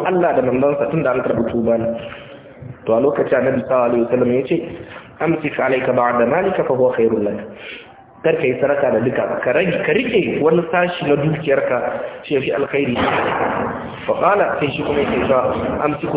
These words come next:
سهمي الذي بخيبر." Zan rike rabona na yakin Khaybar, shi zan rike rayu a kai. Hmm? Imam Bukhari da Muslim suka fitar da wannan hadisi. Wa fi hadhihi al-qissa, a wannan qissar, أقر النبي صلى الله عليه وسلم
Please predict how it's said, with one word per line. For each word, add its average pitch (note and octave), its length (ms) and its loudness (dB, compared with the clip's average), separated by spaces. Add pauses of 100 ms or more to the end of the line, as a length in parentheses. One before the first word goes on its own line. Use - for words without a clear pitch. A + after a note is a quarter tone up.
سهمي D3 240 0
الذي C3 420 2
بخيبر." A#2 400 0 (400)
Zan E3+ 160 4
rike E3 320 4
rabona E3 560 6
na E3+ 80 4
yakin F3 400 4
Khaybar, C#3 260 0 (600)
shi E3 180 -2
zan E3 160 4
rike C3+ 240 2
rayu A2+ 320 4
a - 40 0
kai. - 140 -4 (720)
Hmm? D3+ 160 -2 (160)
Imam C3+ 240 2
Bukhari D3+ 320 2
da D#3 80 4
Muslim B2+ 340 0
suka A#2 220 -2
fitar A2 160 0
da A2 80 2
wannan G2+ 320 0
hadisi. F2+ 240 -6 (720)
Wa E3 100 4
fi F3+ 140 4
hadhihi A3+ 420 4
al-qissa, F3+ 380 0 (640)
a - 80 2
wannan G#3+ 300 4 (100)
qissar, F#3+ 320 2 (680)
أقر A3 460 4
النبي F3 500 4
صلى E3+ 260 4
الله E3+ 360 4
عليه D#3+ 340 0
وسلم D3+ 380 2